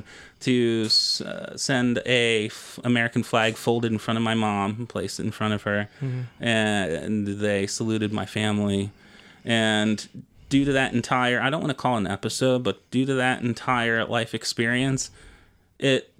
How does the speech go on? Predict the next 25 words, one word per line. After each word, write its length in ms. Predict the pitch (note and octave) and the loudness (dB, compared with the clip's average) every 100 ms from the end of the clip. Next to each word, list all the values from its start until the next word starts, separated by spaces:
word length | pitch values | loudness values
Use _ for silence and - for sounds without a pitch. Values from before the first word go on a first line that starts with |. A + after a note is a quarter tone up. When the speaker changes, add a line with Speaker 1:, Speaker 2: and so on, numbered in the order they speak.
| - | -20
Speaker 2:
changed 540 | - - C#3 C3 C3 - | -8 0 2 2 0 0
my 180 | B2+ A2+ | 0 0
purpose 640 | - G#2+ C3 C3+ - - - - | 0 -2 0 -2 -4 -8 -14 -8
Speaker 1:
Yeah. 160 | C#3+ C3+ | -2 0
Speaker 2:
as 80 | B2 | 2
a 80 | |
person, 420 | A2+ A#2+ A#2+ - A#2+ | 0 2 2 2 0
and 100 | A2+ | 0
that's 280 | G#2 - - | 0 -2 0
what 140 | A#2+ | 0
ultimately 520 | A#2+ B2 C3 B2 B2 | 0 -2 0 0 0
got 240 | A#2+ A#2 A2 | 0 0 0
me 160 | A#2 | -2
to, 520 | A2 - A#2+ A2 G#2+ G#2+ - - - - - | -2 0 2 4 2 -2 -12 -20 -20 -18 -4
uh, 140 | A2 | -2
hooking 340 | - B2+ C3+ A#2+ | 2 0 2 0
up 160 | A#2 - | 0 0
with 480 | B2+ A#2 - - - - - _ _ _ _ - - | 2 2 0 -12 -20 -20 -20 _ _ _ _ -14 -4
the 100 | D3+ | 0
Council 400 | D3 C#3+ B2+ - | 2 2 2 2
of 60 | A#2+ | 0
Southeastern 760 | - B2 B2 A#2+ - B2+ A#2 | 2 0 0 -2 -2 0 0
Pencil-, 440 | A#2 C3 A#2 B2 - | 0 0 0 0 -2
Southeast 560 | - C#3+ C#3 C#3+ - - | 2 2 4 2 0 0
Pennsylvania, 760 | B2 A#2 A#2 B2 A#2+ A#2 A2+ | 0 0 0 2 2 2 0